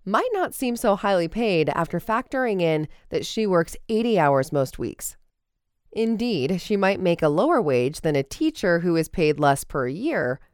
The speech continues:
but works a standard forty-hour week and gets summers off. No one should ever make less than minimum wage.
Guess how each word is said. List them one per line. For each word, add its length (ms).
but 180
works 320
a 80
standard 400
forty-hour 520
week 420
and 160
gets 220
summers 340
off. 320
No 200
one 180
should 160
ever 280
make 240
less 300
than 240
minimum 300
wage. 420